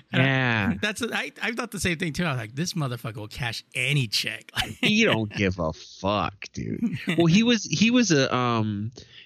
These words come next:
Speaker 2: he was a, a fucking spokesperson for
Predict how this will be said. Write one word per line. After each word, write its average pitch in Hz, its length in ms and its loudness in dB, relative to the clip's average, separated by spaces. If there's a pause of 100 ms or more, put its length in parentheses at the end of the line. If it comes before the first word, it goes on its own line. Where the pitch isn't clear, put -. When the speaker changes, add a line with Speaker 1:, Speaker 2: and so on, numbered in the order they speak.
Speaker 2:
he 196 180 4
was 208 200 4
a, 117 200 4 (560)
a 117 60 2
fucking 143 360 -2
spokesperson 143 760 0
for 104 320 -2